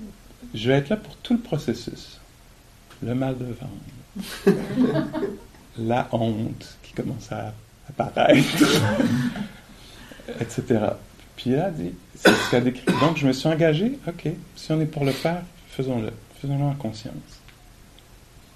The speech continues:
Puis, pas juste pour le hit de plaisir, là, euh, mais pour toute l'affaire au complet. Puis, là-dedans, on sent qu'il y a comme une,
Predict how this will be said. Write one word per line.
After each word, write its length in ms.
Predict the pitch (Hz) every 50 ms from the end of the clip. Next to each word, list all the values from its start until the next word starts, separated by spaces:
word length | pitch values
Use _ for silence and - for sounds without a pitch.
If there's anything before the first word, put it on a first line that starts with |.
| - - - -
Puis, 200 | - - - - - - - - - - - - - -
pas 100 | 202 208
juste 400 | 185 180 190 196 190 - - - - -
pour 120 | - 117
le 160 | 110 110 107 107 107 -
hit 220 | 147 143 143 - - - - -
de 240 | - 104 104 104 101
plaisir, 640 | 101 - - - 110 104 101 - 143 143 131 117 104 104 98
là, 60 | 98 101 - - - - - - - - - - - - - - - - - - - - - 117
euh, 40 | 113 113 - - -
mais 140 | 113 113 104
pour 320 | 107 - - 120 113 - -
toute 160 | - 226 226
l'affaire 340 | 175 143 139 - 147 135 127
au 40 | 113
complet. 420 | - - 107 104 - - - - - - - - - - - - - - - - - - - - - - - - - - - - - - - - - - - - - -
Puis, 300 | - - 110 110 - - - - - - - - - - - - - - -
là-dedans, 420 | - 120 120 120 120 117 175 214 254
on 120 | - 147
sent 440 | - - - - - 156 165 190 214 208 - - - - - -
qu'il 200 | - - - 123
y 20 | 123
a 40 | -
comme 140 | 196 220
une, 320 | 185 139 123 117 110 113